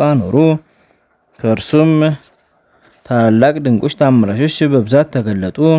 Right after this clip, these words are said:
እንዲሁም በዚያ ሰለስቱን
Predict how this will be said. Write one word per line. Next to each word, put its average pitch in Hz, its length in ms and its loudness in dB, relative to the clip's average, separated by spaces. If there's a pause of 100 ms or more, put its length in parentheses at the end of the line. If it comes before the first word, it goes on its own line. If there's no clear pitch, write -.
(580)
እንዲሁም 120 480 4
በዚያ 131 400 2 (1120)
ሰለስቱን 117 600 0